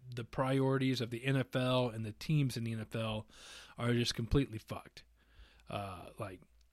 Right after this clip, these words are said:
you can't get any more fucked than that. I mean, look, I know, like, the,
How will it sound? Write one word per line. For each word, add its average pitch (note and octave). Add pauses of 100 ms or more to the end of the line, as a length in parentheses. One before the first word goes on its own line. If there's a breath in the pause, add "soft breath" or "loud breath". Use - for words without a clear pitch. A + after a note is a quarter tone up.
(720)
you D#3
can't D#3+
get C#3
any B2+
more G#2+
fucked -
than F#2
that. G2+
I C3
mean, C#3 (680)
look, F#3 (460)
I D#3
know, E3
like, D3
the, B2+